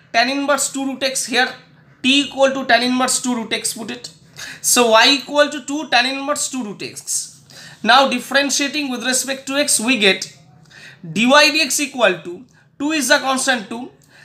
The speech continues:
The derivative of tan inverse x is one by one plus x square.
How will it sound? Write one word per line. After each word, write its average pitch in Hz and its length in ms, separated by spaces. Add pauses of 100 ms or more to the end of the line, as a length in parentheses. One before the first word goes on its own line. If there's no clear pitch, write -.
(100)
The 180 100
derivative 247 560
of 302 180
tan 240 180
inverse 294 340
x 294 140
is 285 80
one 233 300
by 294 160
one 262 260
plus 269 200
x 247 100
square. 247 480